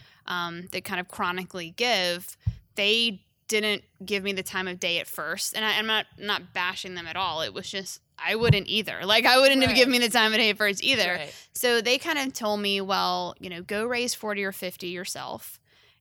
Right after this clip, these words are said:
Speaker 1: and, and then come back and we'll talk. And we wanna hear your plan to actually beat this guy."
Speaker 2: You're like, "Okay, I'll go, I'll get right on
Speaker 1: So,
Speaker 2: that. I'll,
Speaker 1: yeah.
Speaker 2: I'll just"
Speaker 1: So, I mean, honestly, it's funny 'cause, I mean,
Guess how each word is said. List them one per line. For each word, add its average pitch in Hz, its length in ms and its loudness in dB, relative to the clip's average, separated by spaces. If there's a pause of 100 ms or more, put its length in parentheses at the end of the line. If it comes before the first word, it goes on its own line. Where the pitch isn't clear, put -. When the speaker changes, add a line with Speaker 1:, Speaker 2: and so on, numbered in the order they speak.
(100)
Speaker 1:
and, 175 600 -2
and 196 180 -4
then 190 200 -2
come 180 240 -10
back 160 280 -6
and 175 120 -12
we'll 143 140 -12
talk. - 460 -16
And 175 100 -10
we 175 80 -10
wanna 175 200 -8
hear 180 180 -12
your 165 160 -14
plan 160 420 -10
to - 120 -16
actually 170 340 -10
beat 156 200 -16
this - 160 -14
guy." - 240 -12
Speaker 2:
You're 226 120 -14
like, 254 120 -12 (100)
"Okay, 294 160 -14
I'll 269 120 -10
go, 254 240 -12
I'll 240 120 -10
get 247 140 -10
right - 60 -4
on 240 40 -2
Speaker 1:
So, 196 280 2
Speaker 2:
that. 196 300 0 (160)
I'll, 247 60 -2
Speaker 1:
yeah. 202 380 4
Speaker 2:
I'll 254 80 -2
just" - 420 -8 (140)
Speaker 1:
So, 370 260 0
I 320 100 0
mean, 339 160 2
honestly, 311 460 2
it's - 140 -6
funny 220 480 -6
'cause, 220 340 -12 (260)
I - 60 -2
mean, 196 440 -4